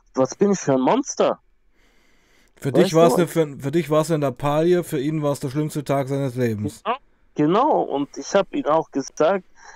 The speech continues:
Speaker 1: als ich ihm gesagt hab, das war nichts Persönliches, ich war betrunken und es, es ging, ich hab selber psychische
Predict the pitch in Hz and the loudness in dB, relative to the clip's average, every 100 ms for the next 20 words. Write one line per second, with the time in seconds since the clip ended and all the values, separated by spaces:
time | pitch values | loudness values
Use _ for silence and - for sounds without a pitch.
0 | - - 151 - 180 156 139 143 180 - | -4 -2 -2 -2 0 0 0 0 0 0
1 | 156 - _ _ _ _ - - - 147 | -4 -4 _ _ _ _ -10 -6 0 2
2 | 180 165 - 120 120 151 185 - 123 - | 2 -2 -4 -4 0 0 0 -2 -4 -4
3 | 117 131 143 131 - 151 185 139 120 123 | -4 2 2 0 -2 0 0 -2 -4 -4
4 | 110 120 120 - - 127 - - 131 143 | -4 -6 -6 -10 -14 -14 -10 -2 -2 -2
5 | 139 - 147 143 139 156 175 - - 151 | -4 0 0 2 2 4 2 -4 -16 -12
6 | 139 - 131 | -12 -4 0